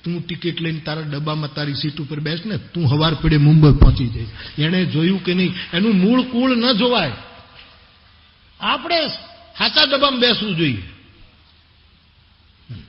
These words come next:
ડબ્બો સાચો હોવો જોઈએ, અને પછી આપણી સીટ ઉપર જ બેસવું જોઈએ, આપણી કક્ષા પ્રમાણે,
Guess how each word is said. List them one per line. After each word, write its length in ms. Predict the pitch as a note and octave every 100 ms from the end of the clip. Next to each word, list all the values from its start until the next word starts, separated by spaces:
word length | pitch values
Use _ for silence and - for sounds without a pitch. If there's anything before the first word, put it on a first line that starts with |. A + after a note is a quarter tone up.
| _ _ _ _ _ _ _ _ _ -
ડબ્બો 280 | F3 A3 E3+
સાચો 220 | - F3+
હોવો 200 | D#3+ C3+
જોઈએ, 140 | A#2+ G2+ - _ _ _ _ _ - - - _ _ _ _ _ _ _ _ _ -
અને 120 | D3 E3+
પછી 200 | F#3+ F#3
આપણી 400 | D3 G#3 A#3 G#3
સીટ 240 | G#3 G#3
ઉપર 260 | F3+ E3+ D3+
જ 20 |
બેસવું 440 | D3+ B2 A2+ A2
જોઈએ, 180 | A2 F#2+ - _ _ _ _ _ _
આપણી 240 | D3 C#3+ D3+
કક્ષા 360 | E3+ - D3+
પ્રમાણે, 400 | A2 B2 A#2 A2